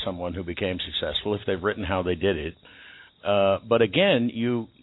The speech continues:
y-, y-, y-, it's gotta be somebody that's, uh, telling their story of how they did it. I mean, that before the break,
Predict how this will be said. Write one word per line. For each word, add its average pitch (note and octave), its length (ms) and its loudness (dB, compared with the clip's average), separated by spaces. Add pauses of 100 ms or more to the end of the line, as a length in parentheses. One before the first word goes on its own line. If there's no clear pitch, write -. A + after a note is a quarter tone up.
(120)
y-, G#2+ 220 -14
y-, A2+ 180 -8
y-, A2+ 100 -10 (200)
it's A#2+ 240 0
gotta D3 180 4
be C#3 240 -2
somebody C3 360 2
that's, G#2 340 0 (960)
uh, G2+ 260 -12
telling D3 240 2
their A#2+ 180 -2
story A2+ 260 0
of G#2 60 -4
how G#2 140 0
they F#2+ 120 0
did C#3 180 2
it. G#2 100 0
I F#2+ 40 0
mean, G2+ 180 -4
that G2+ 160 -2 (800)
before A2+ 300 0
the G#2+ 80 0
break, A2 300 2